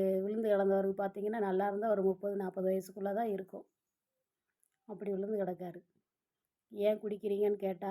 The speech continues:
எங்களுக்கு அவ்வளோ கஷ்டம், மனசுல அவ்வளோ வலி, நாங்க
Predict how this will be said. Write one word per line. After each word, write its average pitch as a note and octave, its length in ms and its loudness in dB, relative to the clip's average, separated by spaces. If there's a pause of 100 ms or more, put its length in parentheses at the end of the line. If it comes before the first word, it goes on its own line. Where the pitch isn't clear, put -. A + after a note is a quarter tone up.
(120)
எங்களுக்கு F#3+ 360 4
அவ்வளோ G3+ 300 2
கஷ்டம், G3 440 -4 (680)
மனசுல G#3 420 -2
அவ்வளோ G3+ 340 6
வலி, G3+ 320 2 (540)
நாங்க G3 280 4